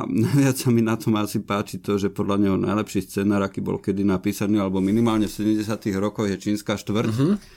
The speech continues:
Speaker 1: A opäť film, ktorý
Speaker 2: Mhm.
Speaker 1: som si vďaka tej knihe pozrel znovu na, na, na, na nejakej tej stanici,
Speaker 2: Na
Speaker 1: kde to
Speaker 2: H B O
Speaker 1: je
Speaker 2: je teraz,
Speaker 1: dostupné.
Speaker 2: myslím.
Speaker 1: A je to výborný film, výborný film, opäť sa mi veľmi páčil. Aj s tým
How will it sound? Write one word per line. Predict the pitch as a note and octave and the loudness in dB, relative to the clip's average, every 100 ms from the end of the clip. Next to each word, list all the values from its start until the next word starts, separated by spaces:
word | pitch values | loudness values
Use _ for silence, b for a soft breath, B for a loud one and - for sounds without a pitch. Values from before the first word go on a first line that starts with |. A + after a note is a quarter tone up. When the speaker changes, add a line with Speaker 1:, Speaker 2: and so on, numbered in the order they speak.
| B B B B B | B B B B B
Speaker 1:
A | - G#2 | -8 -8
opäť | A2+ B2+ - | -4 -6 -6
film, | - A#2+ A#2+ | -2 0 0
ktorý | - A2+ | -2 0
Speaker 2:
Mhm. | - | 2
Speaker 1:
som | A2+ | 2
si | C#3 | 0
vďaka | A#2+ - - C3+ | 0 -2 0 -2
tej | B2 A#2 | -2 -4
knihe | G#2+ A2+ G#2+ | -2 0 0
pozrel | - G2+ G#2 G#2 | -2 -2 0 0
znovu | G#2 G2 G2+ G#2 G#2+ | 0 0 -2 0 -2
na, | A2 G#2 F#2+ G2 | -2 -2 -4 -6
na, | F2+ F#2+ - | -6 -6 -8
na, | F#2 - | -10 -8
na | - - | -6 -6
nejakej | G2+ F#2+ G#2 G2+ | -6 -6 -6 -6
tej | - G2+ | -6 -8
stanici, | - G#2+ F#2+ - | -8 -8 -6 -2
Speaker 2:
Na | C#3+ | 0
Speaker 1:
kde | D3 - | 0 2
to | |
Speaker 2:
H | |
B | C#3+ | 2
O | D3 C3+ | 4 4
Speaker 1:
je | |
Speaker 2:
je | B2+ | 2
teraz, | B2+ A#2 A2 | 0 -2 2
Speaker 1:
dostupné. | A#2+ A#2+ A2 | 0 0 -4
Speaker 2:
myslím. | G#2+ G#2 B B | -8 -12 B B
Speaker 1:
A | F2+ G2 | -4 -2
je | A2 | 0
to | A2+ | -2
výborný | F#2+ G#2+ B2 G#2 F#2 F#2 | -2 0 2 2 2 0
film, | - F#2+ F#2 | -2 -4 -2
výborný | A2+ A#2 A2+ G#2+ | -2 0 0 0
film, | - A2 F#2+ | -2 -2 -2
opäť | G2 A2 | -4 -6
sa | - | -4
mi | G#2 G2+ | -2 -2
veľmi | G#2 G#2+ | 0 0
páčil. | G2+ G#2 G#2+ - C3 C#3 C#3 B B B B _ | 0 -4 -4 -4 -4 -4 -8 B B B B _
Aj | E2+ F#2 | -4 -2
s | G2+ G#2 - | -4 -6 -12
tým | - B2 | -2 2